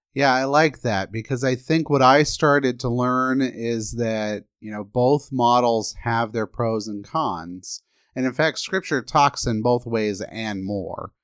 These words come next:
It talks about, um, the stand-in, you know, a Lamb of God who, um,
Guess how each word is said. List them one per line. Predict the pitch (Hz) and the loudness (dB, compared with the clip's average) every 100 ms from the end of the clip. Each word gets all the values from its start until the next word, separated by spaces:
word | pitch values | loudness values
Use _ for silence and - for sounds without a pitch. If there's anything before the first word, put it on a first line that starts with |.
| _ _ _ | _ _ _
It | 120 - | -8 0
talks | 127 123 - | 0 0 -2
about, | 117 110 107 104 104 - - | -4 -2 -2 -2 -4 -8 -14
um, | 98 98 95 98 | -10 -8 -8 -8
the | 101 | -8
stand-in, | - - 123 123 117 117 113 110 | -6 -4 -2 -2 -2 -2 0 -2
you | 110 | -4
know, | 98 95 95 - | -4 -6 -8 -8
a | 98 | -4
Lamb | 107 117 117 | -2 -2 -2
of | 107 | -4
God | 110 104 107 107 104 | -2 0 2 0 -2
who, | 101 95 98 95 95 _ _ _ _ _ _ | -4 -6 -8 -8 -12 _ _ _ _ _ _
um, | 95 92 90 87 90 | -16 -14 -12 -14 -18